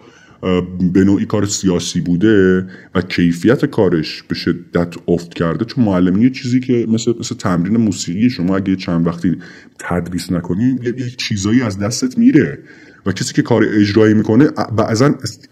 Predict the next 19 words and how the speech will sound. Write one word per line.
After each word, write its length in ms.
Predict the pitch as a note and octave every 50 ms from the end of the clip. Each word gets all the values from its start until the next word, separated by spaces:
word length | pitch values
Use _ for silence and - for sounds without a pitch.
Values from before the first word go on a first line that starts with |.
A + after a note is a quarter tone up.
| -
اساساً 500 | G#2 G2+ - - A2+ G#2+ G#2+ - - D3+
تمام 460 | C#3 - A#2+ A2 A#2+ B2 C3 C#3+ C#3
مهارت 500 | C#3 B2+ G#2 G#2 F#2 F#2 F#2+ F#2+ F#2 -
و 120 | G#2 G2 G2
توانایی 580 | - - - F#2+ G2 G2+ G2 F#2+ F#2+ F#2+ F#2+
معلمیشو 640 | G2 F#2+ F#2 F#2 F#2 F#2 F#2 F#2+ F#2+ G2 F#2 - G#2
که 120 | F#2+ - -
سالها 300 | - - F#2+ F#2+ G2 F#2+
پیش 180 | - F#2 -
به 100 | - F#2+
دست 260 | F#2 F#2+ F#2+ - -
آورده 280 | G#2 G2 F#2+ F#2+ A2 B2
رو 60 | D3
به 160 | C3+ B2 A#2+
راحتی 420 | G2+ G#2 G#2+ G#2 G2 G#2 G#2+ - B2+
نمی‌تونه 320 | C#3+ D#3+ F3 E3 D#3+ C#3
یادآوری 480 | A2+ G2+ F#2+ F2+ F2+ E2+ E2 D#2+ - -
کنه. 180 | - - - - -
خلاصه، 520 | - - C3+ C3 B2 B2 - - - -